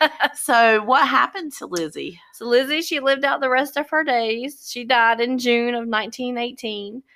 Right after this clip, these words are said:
Speaker 2: Okay.
Speaker 1: and she's buried on the grounds of the hospital in an unmarked grave.
Speaker 2: So did she die before she was thirty?
Speaker 1: Uh,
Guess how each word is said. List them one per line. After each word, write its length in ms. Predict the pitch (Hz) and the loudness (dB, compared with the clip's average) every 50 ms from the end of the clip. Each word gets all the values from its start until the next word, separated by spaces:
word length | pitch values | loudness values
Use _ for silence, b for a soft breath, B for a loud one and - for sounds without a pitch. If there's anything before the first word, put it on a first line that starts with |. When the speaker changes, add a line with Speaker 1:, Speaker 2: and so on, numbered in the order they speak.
| B | B
Speaker 2:
Okay. 80 | 233 190 B - - | -20 -20 B -6 -2
Speaker 1:
and 260 | 196 202 202 202 202 | -2 -2 -2 -2 -4
she's 200 | - 226 220 202 | -8 -8 -8 -4
buried 400 | 208 220 214 214 220 220 220 - | 0 2 4 4 4 4 4 2
on 180 | - 190 226 240 | 2 2 2 2
the 60 | 240 | 2
grounds 340 | 247 247 254 247 240 247 254 | 2 4 4 4 2 2 0
of 60 | 262 | -2
the 60 | 254 | 0
hospital 640 | 247 240 202 214 - - - 220 214 214 208 202 - | 0 2 0 0 -2 -4 -6 -4 -4 -4 -4 -6 -8
in 80 | 196 190 | -8 -10
an 100 | 180 - | -10 -10
unmarked 380 | 175 190 190 185 185 175 - | -10 -10 -10 -10 -10 -12 -6
grave. 400 | 180 175 139 107 87 78 - _ _ _ _ _ _ _ _ _ | -4 -2 -2 -2 -4 -6 -12 _ _ _ _ _ _ _ _ _
Speaker 2:
So 120 | - - 208 | -8 -6 -4
did 140 | 175 180 185 | -2 -2 -4
she 160 | - - 226 | -4 -6 -4
die 300 | 180 202 208 202 202 208 | 0 2 4 4 4 4
before 300 | 214 226 220 - 262 247 | 2 -2 -6 -8 -10 -8
she 100 | - 294 | -8 -10
was 140 | 277 269 - | -10 -10 -6
thirty? 340 | - - 311 330 330 330 339 - _ _ _ _ _ _ _ _ _ _ _ _ _ - | -6 -4 -4 -4 -4 -6 -8 -10 _ _ _ _ _ _ _ _ _ _ _ _ _ -12
Speaker 1:
Uh, 340 | 110 110 104 85 67 52 | -10 -10 -10 -12 -14 -16